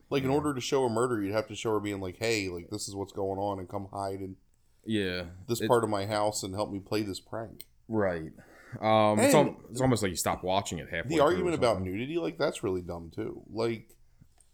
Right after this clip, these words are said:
Speaker 1: look, if I was a fourteen-year-old,
Speaker 2: <laughs> Right.
Speaker 1: like, maybe I would have been disappointed that I didn't get to see, like,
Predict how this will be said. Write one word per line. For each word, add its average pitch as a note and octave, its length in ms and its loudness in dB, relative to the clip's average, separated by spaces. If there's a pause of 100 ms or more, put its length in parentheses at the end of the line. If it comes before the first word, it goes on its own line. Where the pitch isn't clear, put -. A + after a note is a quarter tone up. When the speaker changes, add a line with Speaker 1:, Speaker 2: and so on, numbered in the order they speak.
(240)
Speaker 1:
look, D3+ 340 4 (600)
if C3+ 160 2
I C3 140 8
was C3 200 2
a G2+ 80 -4
fourteen-year-old, A#2 920 -4
Speaker 2:
<laughs> D#3+ 120 -6 (400)
Right. C#3 280 2
Speaker 1:
like, C3+ 100 -8
maybe C#3+ 380 2
I C#3 60 4
would C#3+ 100 6
have C3 80 -4
been C3+ 160 0
disappointed C3 680 -2
that A2+ 100 0
I A2 100 2
didn't A2 200 -2
get A2 140 -6
to A2 80 -14
see, A2 200 -6
like, G2+ 400 -4